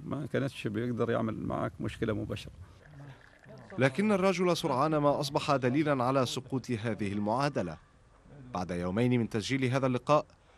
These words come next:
Speaker 2: كان الشيخ عائدا من اجتماع مع وجهاء قبيلته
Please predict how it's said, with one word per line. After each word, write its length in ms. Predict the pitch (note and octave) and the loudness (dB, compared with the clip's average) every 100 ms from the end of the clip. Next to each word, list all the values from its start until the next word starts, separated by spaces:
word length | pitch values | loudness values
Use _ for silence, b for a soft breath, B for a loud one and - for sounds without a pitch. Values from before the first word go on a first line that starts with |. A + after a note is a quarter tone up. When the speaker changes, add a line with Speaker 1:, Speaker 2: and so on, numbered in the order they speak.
| b | b
Speaker 2:
كان 160 | - E3+ | 0 2
الشيخ 360 | E3+ F3+ E3+ E3 | 2 2 4 6
عائدا 460 | A#2+ D#3+ E3 D3+ | 8 6 6 4
من 180 | A#2+ G#2+ | 4 2
اجتماع 460 | F#2+ - A#2+ B2+ A2+ | -2 -2 0 2 0
مع 200 | G#2 G#2 | 0 0
وجهاء 680 | G2+ G2+ G#2 C3+ B2 G#2+ | 0 -2 2 2 2 -2
قبيلته 520 | B2 C3 C3 D3 C#3+ | -2 2 0 2 0